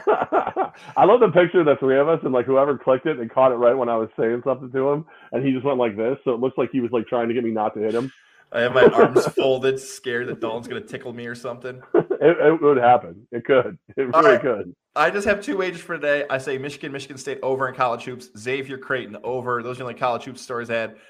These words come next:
Speaker 2: I was gonna rant and rave about how bad some teams are. Auburn's really good. Auburn's by far and away the best team in college basketball. Jabari Smith, all that stuff. Uh, what do we have for the rest of the schedule?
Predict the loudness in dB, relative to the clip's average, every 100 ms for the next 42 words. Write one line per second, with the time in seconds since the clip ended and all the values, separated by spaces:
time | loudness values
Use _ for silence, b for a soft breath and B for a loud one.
0 | -8 -6 -4 -2 0 -2 -4 -4 -4 -4
1 | -2 -2 -4 -6 -8 -16 -18 -16 -8 -2
2 | -2 -4 -14 _ 0 0 2 -2 -4 -6
3 | -6 -4 -4 -4 -4 -2 -2 -4 -6 -8
4 | -4 -4 -4 -6 -10 -12 -10 -8 -6 -6
5 | -6 -8 -10 -10 -18 -12 -10 -10 -12 -12
6 | -12 -16 -16 -16 -16 _ _ -8 -4 -2
7 | -4 -10 -12 -10 -6 -4 -4 -8 -8 -8
8 | -8 _ -6 -4 -2 -2 -4 -8 _ _
9 | -8 -4 -4 -4 -4 -4 -6 -10 -8 -8
10 | -14